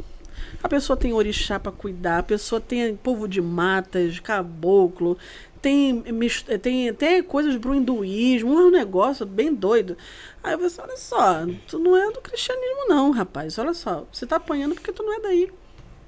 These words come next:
Você é médium, grau tal, tal, tal, tal." "É mesmo?" "Não, realmente, né, na, na minha igreja eu sou conhecido como profeta, inclusive. Mas assim, aí eu fazer uma profecia e dar certo, mas depois eu fico muito mal com aquilo ali, é como se eu tivesse mentindo."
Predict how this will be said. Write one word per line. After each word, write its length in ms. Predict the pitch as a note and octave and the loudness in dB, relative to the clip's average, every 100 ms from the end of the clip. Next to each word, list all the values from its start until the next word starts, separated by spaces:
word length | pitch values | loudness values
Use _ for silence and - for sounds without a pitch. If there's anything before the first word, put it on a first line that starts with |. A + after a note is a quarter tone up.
| - | -6
Você 260 | B3+ - | -4 0
é 40 | C#4 | 0
médium, 380 | C4 C#4 C4 | 0 0 -2
grau 240 | A#3+ A#3 A#3+ | 0 2 0
tal, 300 | - A#3 C4+ | 0 0 0
tal, 180 | A#3+ A3+ | -4 -6
tal, 180 | - | -6
tal." 280 | C4 G#3 C#4 - - - - - - - - - - | -4 -4 -4 -6 -14 -16 -20 -20 -20 -20 -20 -20 -8
"É 120 | C4+ | -4
mesmo?" 600 | A#3+ F#3+ A3+ C4+ G#3+ E3 - - - - | -2 0 0 0 -2 -6 -6 -14 -20 -4
"Não, 100 | D4+ | 2
realmente, 640 | D4 C#4 E4 A#3+ A#3+ A#3 G#3+ | 4 6 4 4 2 0 -2
né, 220 | G#3 G3 | 0 0
na, 220 | F#3+ F#3 | 0 0
na 100 | F#3+ | 0
minha 120 | G#3 | -2
igreja 260 | G3+ F#3+ G#3+ | -2 0 0
eu 40 | |
sou 140 | A3 A#3+ | -4 -6
conhecido 300 | A3+ A3 A3 | -8 -6 -8
como 140 | A#3+ | -8
profeta, 520 | A#3 B3 - F#3+ G3+ | -6 -8 -6 -8 -6
inclusive. 520 | G3+ F3 D#3 F3+ A3 - - - - - - - | -6 -8 -6 -6 -6 -12 -20 -20 -20 -20 -20 -6
Mas 280 | G#3+ A#3 B3 | 0 2 2
assim, 380 | B3 - A3+ G3+ | 2 2 2 4
aí 100 | A3+ | 6
eu 120 | F4 | 4
fazer 300 | - C4 A#3 | 2 2 2
uma 140 | A#3 | 2
profecia 540 | A3 A3 - G3+ - A#3+ | 2 2 2 0 0 -2
e 40 | |
dar 140 | G#3+ F#3+ | 0 -2
certo, 580 | - F#3+ G#3 D#4+ - G4 - - - - - - - | -2 -2 -2 -2 -6 -10 -12 -20 -20 -20 -20 -18 -4
mas 100 | B3+ | 0
depois 280 | C4 C4 C4 | 2 4 2
eu 60 | |
fico 220 | C4 C#4 A#3+ | 2 2 2
muito 240 | C4+ C#4+ | 2 2
mal 180 | A#3+ A#3+ | 2 0
com 80 | A#3+ | -4
aquilo 240 | A3+ G#3+ | -4 -2
ali, 400 | F#3 G3 B3 C#4 | -2 0 -2 -2
é 80 | A3 | -2
como 240 | B3 A#3+ | 0 0
se 120 | A#3 | 2
eu 40 | B3 | -2
tivesse 340 | A#3 G#3+ - | 0 0 2
mentindo." 560 | B3 C4 - B3 A#3+ E3+ | 2 0 0 -4 -4 -6